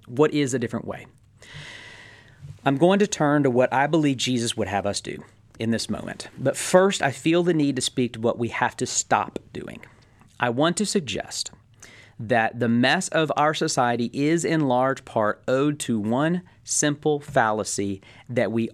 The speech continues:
all seem to subscribe to and practice ad nauseum. The fallacy has a name. It's called tu quoque,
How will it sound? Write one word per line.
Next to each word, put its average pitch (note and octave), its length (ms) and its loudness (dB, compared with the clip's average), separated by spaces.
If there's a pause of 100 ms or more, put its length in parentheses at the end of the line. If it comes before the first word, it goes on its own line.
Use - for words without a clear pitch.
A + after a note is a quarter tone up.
all F3 680 4
seem D3+ 460 0
to D3+ 180 -2
subscribe C3+ 640 0
to A#2 300 0
and A2+ 200 -4
practice G#2+ 580 -4
ad G2+ 220 -4
nauseum. - 440 -10 (800)
The A2 60 -6
fallacy D#3 540 2
has C#3+ 200 2
a C#3 60 0
name. G2 320 -2
It's G#2+ 80 -6
called A#2+ 320 -2
tu F#3 280 0
quoque, - 600 -2